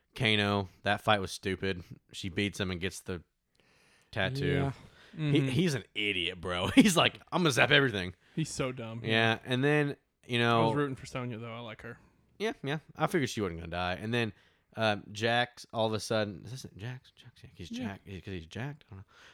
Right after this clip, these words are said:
Speaker 1: know. Um, but
Speaker 3: Yeah,
Speaker 1: he gets
Speaker 3: Jax is jacked.
Speaker 1: Jax gets arms, but they're, like,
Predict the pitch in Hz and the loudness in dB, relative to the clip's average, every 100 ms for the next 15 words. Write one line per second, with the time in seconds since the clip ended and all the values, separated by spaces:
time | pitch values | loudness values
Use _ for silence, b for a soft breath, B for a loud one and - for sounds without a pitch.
0 | b 120 120 117 - 117 135 135 156 185 | b 2 2 0 -6 0 2 4 2 2
1 | 185 - 143 - 131 113 - 120 214 415 | 0 -2 -8 -6 -8 -10 -14 -2 -2 -2
2 | - 131 123 - 185 202 92 82 95 - | -4 -4 -4 -2 2 4 2 -4 -12 -8
3 | - - 147 139 92 87 - | -4 2 2 2 0 -4 -12